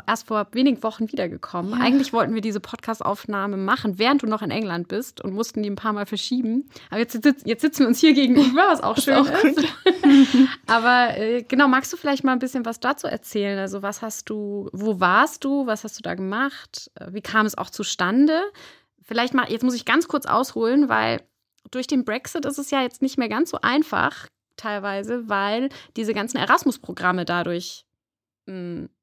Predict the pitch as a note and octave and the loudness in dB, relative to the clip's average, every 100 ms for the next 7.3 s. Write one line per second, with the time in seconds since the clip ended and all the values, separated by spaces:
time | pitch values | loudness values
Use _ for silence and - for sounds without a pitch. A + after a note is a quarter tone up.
0 | _ _ _ - G#3 A#3 G#3+ A3 G3 D4+ | _ _ _ -18 -6 -4 0 0 4 2
1 | - A#3 - D4+ D4 C4 B3+ A#3 A3+ G3+ | 2 -2 4 4 6 6 4 2 0 0
2 | A#3 D#4+ - - C#4 A3 A3+ - B3 C4 | 0 -2 -4 -10 -4 0 0 0 4 8
3 | C#4+ C4+ C4+ C#4 - C#4 F4 A3 F#3+ G3 | 8 6 4 2 2 2 4 2 -2 -4
4 | F#3+ F#3+ G3+ G3+ A#3 - G3+ G#3 - G#3 | -2 -2 -2 -4 -6 -6 -8 -6 -6 -6
5 | G#3+ - - G3+ - G#3+ G#3 A#3+ B3+ B3+ | -8 -12 -8 -8 -8 -8 -2 0 2 0
6 | - F3+ F3 A3 A#3+ B3 F#3+ F#3+ F3+ F#3+ | 0 -4 -4 0 2 2 -2 0 0 2
7 | F#3+ A#3 | 0 0